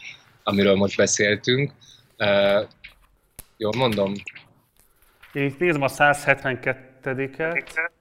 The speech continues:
Speaker 2: Igen, itt, itt benne vagyunk az, a, a monológban.
Speaker 1: Tehát annak
Speaker 2: De
Speaker 1: a
Speaker 2: nem itt
Speaker 1: kezd-
Speaker 2: kezdődik, kicsit korábban kezdődik.
Speaker 1: Tehát a, vagy százhatvan valahanyadik.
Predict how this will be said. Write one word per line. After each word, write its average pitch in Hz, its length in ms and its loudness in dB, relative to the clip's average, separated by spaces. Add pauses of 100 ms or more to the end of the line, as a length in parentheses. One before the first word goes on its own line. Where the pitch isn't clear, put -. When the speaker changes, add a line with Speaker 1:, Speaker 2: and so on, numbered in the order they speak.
(520)
Speaker 2:
Igen, 139 360 -2
itt, 147 140 -6
itt 139 180 -6
benne 147 180 0
vagyunk 123 240 -2
az, 127 100 -4
a, 127 420 -2
a - 20 -4
monológban. 113 840 -6 (320)
Speaker 1:
Tehát 117 160 -4
annak 131 220 0
Speaker 2:
De 135 40 2
Speaker 1:
a 143 40 2
Speaker 2:
nem 143 80 2
itt 135 60 2
Speaker 1:
kezd- 117 120 -2
Speaker 2:
kezdődik, 117 440 -2
kicsit 120 240 -10
korábban 117 380 -2
kezdődik. 110 460 -10 (340)
Speaker 1:
Tehát 143 160 0
a, 135 140 -2
vagy 120 160 -6
százhatvan 113 580 -6
valahanyadik. 104 600 -6